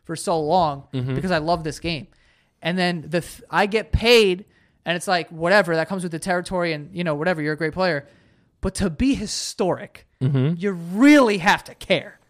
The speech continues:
Speaker 1: And if I hit this, I, I,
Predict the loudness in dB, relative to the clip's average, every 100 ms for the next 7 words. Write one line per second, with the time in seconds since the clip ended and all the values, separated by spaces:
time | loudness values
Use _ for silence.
0 | _ _ _ _ -10 0 2 2 4 4
1 | 6 4 0 2 2 2 0 0 -2 -12
2 | _ -6 0 0 -2